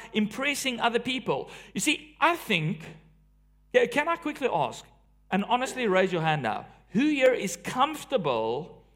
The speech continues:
with praying in front of other people? It, it's almost always a minority.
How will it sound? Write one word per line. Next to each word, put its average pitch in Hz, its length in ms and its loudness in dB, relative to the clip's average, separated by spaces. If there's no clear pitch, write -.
with 180 280 -2
praying 196 500 0
in 165 100 -4
front 165 180 -2
of 151 80 -4
other 139 180 -2
people? - 540 -12
It, 196 180 -4
it's 202 120 -6
almost 320 540 2
always 294 360 6
a 226 60 4
minority. 156 680 -2